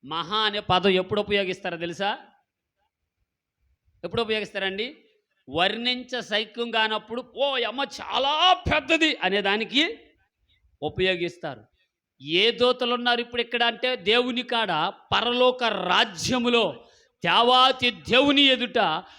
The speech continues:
మహాదూతలను కళ్ళారా చూశాడు. ఏమండి? యెషయా గారు, యెషయా గారు, యెషయా గారు అంతో ఎంతో, ఆ ఉజ్జియా అంతో ఎంతో దేవుని సంఘాన్ని కాపాడుతున్నాడని ఒక సంతోషంతో ఉన్నాడు ప్రవక్త అయిన యెషయా.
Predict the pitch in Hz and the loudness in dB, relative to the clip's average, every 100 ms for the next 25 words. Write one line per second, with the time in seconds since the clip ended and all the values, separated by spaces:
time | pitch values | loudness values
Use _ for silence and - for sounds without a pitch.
0 | _ 139 170 190 190 160 247 285 277 269 | _ -10 0 2 2 4 6 6 4 0
1 | 269 269 262 254 - - _ - 208 240 | 0 2 2 0 -6 -12 _ -2 0 -2
2 | 262 277 269 311 339 359 370 359 285 294 | 0 4 6 8 8 8 8 6 4 -4
3 | 285 277 269 220 180 - _ _ _ _ | -4 -2 -2 -4 -8 -12 _ _ _ _
4 | - 131 143 160 226 240 _ 117 120 - | -14 -12 -8 -8 -8 -10 _ -16 -14 -8
5 | 143 143 120 110 98 95 _ _ _ _ | -8 -6 -10 -12 -16 -20 _ _ _ _
6 | _ _ _ - 120 135 131 117 110 98 | _ _ _ -12 -10 -10 -12 -12 -16 -20
7 | _ _ _ _ - 127 170 185 180 180 | _ _ _ _ -16 -12 -8 -6 -6 -6
8 | 156 160 180 185 175 - 185 156 151 _ | -6 -8 -8 -8 -8 -8 -8 -8 -12 _
9 | 147 143 139 143 127 160 190 170 143 165 | -10 -8 -6 -8 -6 -4 -2 -2 -4 -4
10 | 196 185 175 190 165 156 180 180 180 170 | -2 -2 -4 -6 -4 -2 -2 -4 -8 -6
11 | 170 170 165 156 156 - 170 165 175 170 | -6 -6 -10 -8 -8 -2 -4 -4 -8 -8
12 | 165 160 156 156 151 170 214 202 202 175 | -6 -8 -12 -14 -14 -8 -8 -8 -10 -8
13 | 175 165 175 170 147 156 165 - 165 147 | -8 -6 -6 -6 -6 -6 -8 -8 -6 -8
14 | 147 170 151 | -4 -4 -4